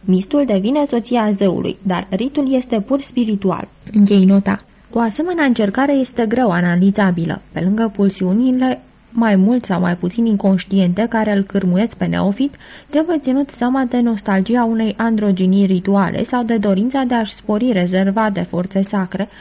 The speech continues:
printr-o infirmitate neobișnuită și spectaculoasă, ori chiar de voința de a se simți exclus din structurile tradiționale ale societății printr-o imitație de totală.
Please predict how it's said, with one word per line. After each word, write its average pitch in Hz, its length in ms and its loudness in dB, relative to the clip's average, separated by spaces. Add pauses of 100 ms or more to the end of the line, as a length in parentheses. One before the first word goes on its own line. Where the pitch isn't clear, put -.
(140)
printr-o 294 280 0
infirmitate 247 680 0
neobișnuită 202 800 -2
și 202 180 -4
spectaculoasă, 196 1000 -4 (240)
ori 285 160 0
chiar 339 200 -2
de 320 160 2
voința 254 440 0
de 247 60 0
a 233 80 0
se 226 160 -4
simți 208 460 -2
exclus 214 520 -4
din 247 160 2
structurile 214 600 -4
tradiționale 190 760 -2
ale 180 180 -2
societății 190 760 -2 (280)
printr-o 294 400 0
imitație 226 680 -2
de 190 200 0
totală. 180 500 -6